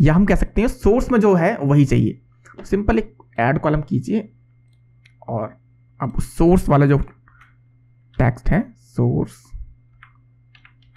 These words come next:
वो लिख लीजिए और ओके कर देते हैं। देखिए सोर्स आ गया, यानी कि नंबर एक सौ चार तक था, तो सबके आगे एक सौ चार आ गया। अब देखो, अगर मैं इस नंबर को चेंज कर दूं, देखिए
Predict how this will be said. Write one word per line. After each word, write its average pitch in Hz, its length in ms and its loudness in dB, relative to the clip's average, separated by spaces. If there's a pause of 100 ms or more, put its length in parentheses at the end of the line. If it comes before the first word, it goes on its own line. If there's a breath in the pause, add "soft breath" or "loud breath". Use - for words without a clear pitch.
(1500)
वो 123 80 0
लिख - 240 0
लीजिए 117 280 0
और 156 100 0
ओके - 160 -6
कर - 100 -10
देते - 300 -14
हैं। - 260 -8
देखिए - 220 -2
सोर्स 147 280 0
आ 147 60 0
गया, 196 140 -2
यानी 156 200 0
कि 160 120 0
नंबर 151 280 0
एक 156 60 0
सौ - 80 -4
चार 156 220 -2
तक 143 60 -2
था, - 200 -2
तो - 400 -12
सबके - 280 -2
आगे 151 140 2
एक 185 80 -4
सौ - 60 0
चार 117 240 0
आ 101 60 -2
गया। - 140 -4
अब 208 100 0
देखो, 127 120 2
अगर 117 140 2
मैं 135 160 2
इस 127 100 -2
नंबर 127 240 0
को - 100 -2
चेंज 139 360 -2
कर 127 100 -2
दूं, 190 180 -2 (3000)
देखिए - 400 -8